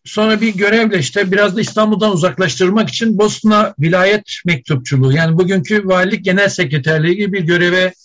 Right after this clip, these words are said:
tayin ediliyor. O Bosna mektupçuluğu sırasında Bosna salnamesi yayınlanmış daha önce bir defa. O, onu yeniden yayınlamak istiyor. Ee, sonra o işte sansürleniyor falan. Ama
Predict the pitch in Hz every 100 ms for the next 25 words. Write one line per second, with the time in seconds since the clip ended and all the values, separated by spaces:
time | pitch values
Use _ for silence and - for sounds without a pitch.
0 | _ - 147 135 123 127 175 220 - _
1 | _ _ - 170 160 214 214 220 214 170
2 | - _ _ _ - 160 131 165 131 -
3 | 165 156 - 214 196 - 185 226 180 196
4 | 202 214 202 190 185 185 185 185 - 202
5 | 170 151 131 113 107 127 123 127 120 120
6 | 117 127 123 214 233 _ _ _ - 202
7 | 208 202 233 226 226 202 160 143 131 123
8 | 120 - 127 160 - _ _ _ - -
9 | _ 139 143 135 131 131 127 131 147 -
10 | _ - 208 208 208 202 202 - - 185
11 | 180 _ _ _ - 190 190 - 180 170
12 | 160 151 131 170 170 175 214 - _ _
13 | - _ - 196 214